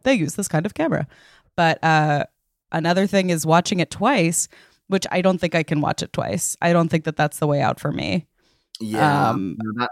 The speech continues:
Speaker 2: I, sometimes I, like, there's a, there's a movie called The Last Starfighter, and, uh, there's a scene in it where a robot turns into a human being, and for whatever reason, as a kid, the robot terrified me so much, and I went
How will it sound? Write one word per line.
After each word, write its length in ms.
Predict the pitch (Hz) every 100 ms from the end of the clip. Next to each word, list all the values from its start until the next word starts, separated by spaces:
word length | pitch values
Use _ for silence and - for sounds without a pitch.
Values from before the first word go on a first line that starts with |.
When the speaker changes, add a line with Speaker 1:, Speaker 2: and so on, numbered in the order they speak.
| -
Speaker 2:
I, 120 | -
sometimes 460 | - 165 180 170 147
I, 120 | 120
like, 240 | 135 131 -
there's 260 | 160 185
a, 160 | 156 117
there's 240 | 95 147
a 60 | 120
movie 340 | 110 104 107
called 240 | 90 104 90
The 80 | 92
Last 520 | 92 92 - - -
Starfighter, 800 | 92 90 98 107 98 101 104 104 -
and, 360 | 90 90 87 87
uh, 280 | 85 85 85
there's 220 | 104 220 117
a 40 |
scene 320 | - 147 151
in 100 | 143
it 140 | 143 95
where 240 | 98 92
a 100 | 90
robot 480 | 87 95 98 110 -
turns 260 | 110 101 101
into 220 | 95 95
a 60 |
human 280 | 87 104 98
being, 400 | 87 98 104 107 -
and 240 | 95 87
for 160 | 107 123
whatever 340 | 180 175 170
reason, 500 | 151 143 147 156 160 - _ _ _
as 180 | 110 117
a 60 | 127
kid, 380 | - 113 113 95
the 100 | 98
robot 440 | 107 110 107 98
terrified 560 | - 104 98 - 92 87
me 140 | 92 80
so 320 | - 107 117
much, 340 | 110 143 -
and 120 | 85 85
I 160 | 117
went 180 | 131 135